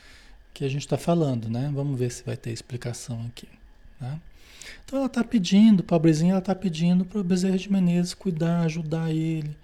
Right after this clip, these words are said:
né? Dar coragem, paciência, né? Ante as dificuldades que ele tá atravessando, tá? Porque não é fácil, pessoal. Esse pessoal que,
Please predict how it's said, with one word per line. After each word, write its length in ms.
né? 360
Dar 180
coragem, 800
paciência, 1120
né? 240
Ante 280
as 120
dificuldades 920
que 120
ele 100
tá 140
atravessando, 760
tá? 160
Porque 220
não 100
é 80
fácil, 580
pessoal. 440
Esse 260
pessoal 540
que, 520